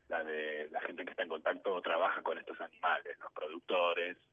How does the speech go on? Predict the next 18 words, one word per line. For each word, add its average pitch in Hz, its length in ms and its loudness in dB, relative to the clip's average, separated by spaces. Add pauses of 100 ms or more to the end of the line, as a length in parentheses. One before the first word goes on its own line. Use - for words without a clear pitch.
(120)
los - 160 -2
veterinarios, 80 760 0 (160)
la 82 160 2 (100)
gente 80 380 -6
que 78 160 -4
hace 76 360 -6 (600)
faena 85 400 2 (100)
de 80 60 -6
estos - 280 -8
animales 80 480 -8
en 90 100 -8
frigoríficos, 85 840 -4 (340)
digamos, 80 300 -4
es - 80 -8
la - 80 0
población 90 380 0
más 92 180 -2
expuesta. - 760 -6